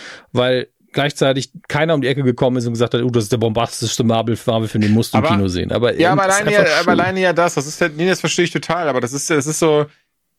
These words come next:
Speaker 2: ich denke, dass das nicht für mich, aber ich
Speaker 1: Mhm.
Speaker 2: denke, da geht so ein bisschen dieses Problem einher im Sinne von, ich glaube, das erwarten die Leute aber, dass man, dass das eben kein Ding ist von, „Ja, das reicht, wenn ich das auf Disney Plus anschaue.“ Weil ich glaube, viele erwarten eben dieses Ding von so, äh,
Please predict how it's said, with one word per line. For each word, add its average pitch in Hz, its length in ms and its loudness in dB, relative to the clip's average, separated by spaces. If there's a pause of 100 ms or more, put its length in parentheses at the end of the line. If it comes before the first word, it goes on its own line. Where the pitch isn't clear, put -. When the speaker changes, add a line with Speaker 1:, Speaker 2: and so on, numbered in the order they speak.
Speaker 2:
ich 131 440 -6
denke, 170 280 -2
dass 165 260 -6
das 156 220 -4
nicht 160 260 -2
für 160 140 -4
mich, 151 440 -4
aber 131 120 0
ich 123 60 -2
Speaker 1:
Mhm. 120 40 4
Speaker 2:
denke, 113 200 4
da 143 120 0
geht 147 200 -4
so 160 80 0
ein 147 60 0
bisschen 147 180 -2
dieses 143 140 0
Problem 180 420 -2
einher 131 260 0
im 127 100 -6
Sinne 139 220 0
von, 147 320 -2
ich 139 100 -10
glaube, 147 160 -2
das 143 140 -6
erwarten 151 400 -2
die 135 60 -2
Leute 104 300 0
aber, 104 160 -2
dass 101 160 -4
man, 120 160 -4
dass 120 120 -4
das 127 120 -8
eben 139 200 -2
kein 151 280 -6
Ding 139 140 -2
ist 120 160 -4
von, 120 280 -2 (400)
„Ja, 90 80 -4
das 101 200 -4
reicht, 104 160 -4
wenn 120 60 -8
ich 113 60 -8
das 104 80 -6
auf 110 60 -8
Disney 110 280 -2
Plus 147 240 -4
anschaue.“ 107 500 0 (380)
Weil 120 80 0
ich 110 40 -2
glaube, 135 160 -2
viele 160 280 -2
erwarten 139 500 -2
eben 147 220 0
dieses 131 260 0
Ding 139 200 0
von 135 220 -2
so, 131 360 2
äh, 117 480 0